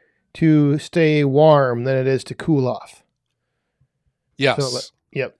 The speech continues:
Speaker 1: you can,
Speaker 2: Yes.
Speaker 1: yeah.
Speaker 2: And that's, like, in the summertime, there's just no escaping the heat, even if you can get into the shade. Uh, but man, at least where the part of the country that I live in, I would imagine it's the same up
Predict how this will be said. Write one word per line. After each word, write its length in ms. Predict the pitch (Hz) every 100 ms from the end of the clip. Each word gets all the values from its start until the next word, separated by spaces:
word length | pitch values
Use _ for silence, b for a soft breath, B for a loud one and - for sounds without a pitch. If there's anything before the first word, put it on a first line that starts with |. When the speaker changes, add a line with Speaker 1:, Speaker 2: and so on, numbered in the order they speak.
| _
Speaker 1:
you 140 | 131
can, 80 | 123
Speaker 2:
Yes. 320 | 117 - -
Speaker 1:
yeah. 80 | 135
Speaker 2:
And 100 | 135
that's, 200 | 143 151
like, 200 | 160 143
in 140 | 151 139
the 80 |
summertime, 800 | 117 - 147 160 - 160 170 185 - _ _ _ _
there's 220 | 139 135
just 280 | - 139 -
no 200 | 131 127
escaping 680 | 110 - - 113 - 104 98
the 60 | 87
heat, 560 | 107 95 85 - - _
even 440 | 151 185 175 151 139 _ _ -
if 160 | 135
you 100 | 151
can 220 | 147 113 101
get 240 | 127 123
into 340 | 123 120 -
the 100 | 101
shade. 640 | - - 120 117 127 139 135 - - _ _ _ _ _ _ _ _ -
Uh, 340 | - 104 107
but 160 | 98 - -
man, 420 | 127 131 123 113
at 100 | 170
least 280 | 175 160 -
where 220 | 143 135
the 140 | 117
part 200 | - 147
of 60 | 127
the 60 | 117
country 400 | 147 131 135 117
that 120 | 107
I 180 | 120 127
live 240 | 107 98
in, 180 | 101 110
I 160 | 139
would 100 | 135
imagine 420 | 110 107 110 98 101
it's 140 | -
the 80 | 98
same 260 | - 107
up 140 | 95